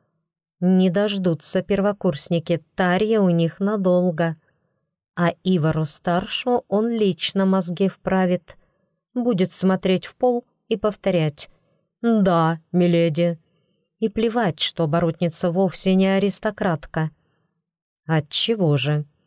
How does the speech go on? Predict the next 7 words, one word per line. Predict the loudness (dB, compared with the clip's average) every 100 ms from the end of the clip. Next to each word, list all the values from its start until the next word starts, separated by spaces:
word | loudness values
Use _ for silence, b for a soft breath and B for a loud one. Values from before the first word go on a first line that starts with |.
| _ _ -8
вмешался | -2 0 0 0 -2 -2 -4
внутренний | 0 0 0 0 2 2
голос. | 2 0 0 -2 -10 _ _ _ _ _ _ -10
«Сейчас | -2 -2 0 0 0 2
она | 2 0
твоя | 0 2 2 2
жена, | 2 2 2 0